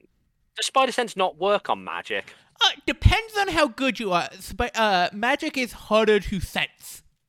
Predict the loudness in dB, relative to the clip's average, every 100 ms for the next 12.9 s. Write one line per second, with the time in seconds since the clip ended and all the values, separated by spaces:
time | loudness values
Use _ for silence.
0 | _ _ _ _ _ _ _ _ _ _
1 | _ _ _ -2 0 2 2 2 2 2
2 | 0 0 -2 -6 -6 -4 -2 -2 -6 -16
3 | _ _ _ _ -12 -4 -2 2 2 2
4 | -2 -2 -2 -4 -8 -8 -10 -18 -20 _
5 | _ -8 -8 -4 0 0 2 0 -4 _
6 | -4 -4 -6 -6 -2 -2 -2 -2 0 4
7 | 4 4 2 4 4 0 -2 -2 -2 0
8 | 0 0 -2 -4 -4 -2 -2 -4 -8 -14
9 | -20 _ _ _ _ _ _ _ _ _
10 | _ _ _ 0 0 2 0 0 _ _
11 | _ _ _ _ _ _ _ _ -2 0
12 | 0 -2 -2 -2 0 2 0 -2 -2